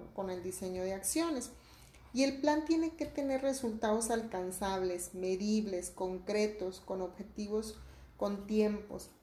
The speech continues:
Aquí les recomiendo mucho tratar de utilizar lo más posible la metodología smart para planear, plantearse objetivos que tienen que ser objetivos, eh, específicos, medibles,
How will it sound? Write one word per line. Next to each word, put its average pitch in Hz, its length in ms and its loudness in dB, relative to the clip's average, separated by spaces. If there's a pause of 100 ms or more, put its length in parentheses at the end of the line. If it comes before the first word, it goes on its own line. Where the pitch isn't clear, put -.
(420)
Aquí 226 400 -2
les 262 220 4
recomiendo 220 480 2
mucho 220 380 -4
tratar 233 720 0
de 247 60 -4
utilizar 208 540 -4
lo 208 120 -2
más 208 200 -4
posible 214 480 -4
la 226 140 0
metodología 190 840 -2
smart 208 480 -2 (380)
para 196 260 0
planear, 185 340 0 (360)
plantearse 202 580 2
objetivos 214 680 -4 (880)
que 214 100 2
tienen 220 340 0
que 254 120 0
ser 233 180 0
objetivos, 214 840 -2 (520)
eh, 190 260 0
específicos, 226 1120 0 (760)
medibles, 240 880 0